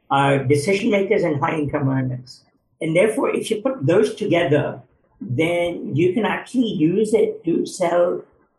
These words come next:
high value products and services.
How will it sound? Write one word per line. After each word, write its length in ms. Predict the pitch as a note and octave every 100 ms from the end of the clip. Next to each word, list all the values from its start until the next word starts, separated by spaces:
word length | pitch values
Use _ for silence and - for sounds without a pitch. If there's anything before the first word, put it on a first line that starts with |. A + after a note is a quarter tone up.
| - - -
high 600 | E3 F3 F3+ F3+ - - - _ -
value 600 | - B2+ D3 D#3+ D#3+ -
products 460 | D3+ C#3+ C#3+ B2+ -
and 160 | B2
services. 680 | B2+ - - - - _ _